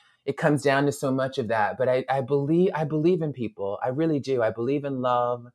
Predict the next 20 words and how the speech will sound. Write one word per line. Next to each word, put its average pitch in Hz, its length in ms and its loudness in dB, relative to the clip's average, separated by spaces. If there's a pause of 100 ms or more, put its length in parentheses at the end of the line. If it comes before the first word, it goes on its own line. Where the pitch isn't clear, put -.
(320)
And 123 100 -2
I 123 60 2
believe 127 400 2
if 160 160 -4
we 143 100 2
can, 117 360 -6 (640)
you 147 140 2
say 117 220 2
love 95 220 0
is 98 120 -4
the 101 80 -8
most, 95 340 -6
and 98 80 -4
I, 98 80 -2
and 104 180 -6
I 95 60 -4
believe 101 360 -2
you, 98 80 0
is, 101 120 -4
and 107 200 -2